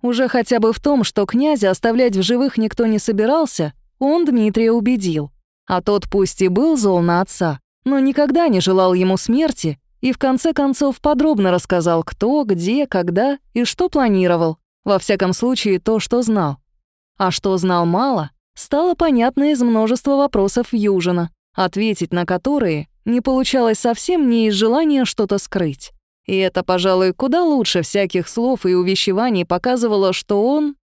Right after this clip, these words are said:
просто дурак, которого ловко использовали. Сознавать это было тяжело и горько.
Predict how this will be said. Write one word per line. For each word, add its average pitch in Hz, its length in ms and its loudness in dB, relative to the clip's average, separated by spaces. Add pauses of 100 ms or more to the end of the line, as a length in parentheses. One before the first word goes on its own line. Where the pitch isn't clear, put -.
просто 254 500 -2
дурак, 175 500 -2 (240)
которого 180 520 0
ловко 170 520 0
использовали. 156 760 -4 (400)
Сознавать 196 720 -2
это 175 220 -2
было 185 260 2
тяжело 185 460 0
и 185 80 2
горько. 214 540 -4